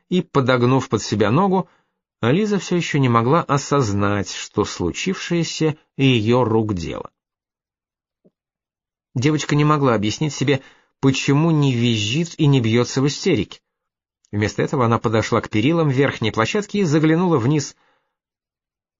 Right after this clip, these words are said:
Шарль с удивлением и некоторой оторопью взирал на распластавшееся у его ног тело.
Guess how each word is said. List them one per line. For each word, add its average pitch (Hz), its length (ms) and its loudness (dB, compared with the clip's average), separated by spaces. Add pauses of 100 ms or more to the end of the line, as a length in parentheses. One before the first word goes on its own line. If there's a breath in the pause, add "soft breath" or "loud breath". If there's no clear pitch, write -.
(140)
Шарль 180 440 0
с - 240 -10
удивлением 131 760 2
и 127 40 2
некоторой 127 540 0
оторопью 156 600 2
взирал 135 500 2
на 135 160 2
распластавшееся 131 960 0
у 104 80 0
его 110 260 2
ног 131 300 0
тело. 160 480 -2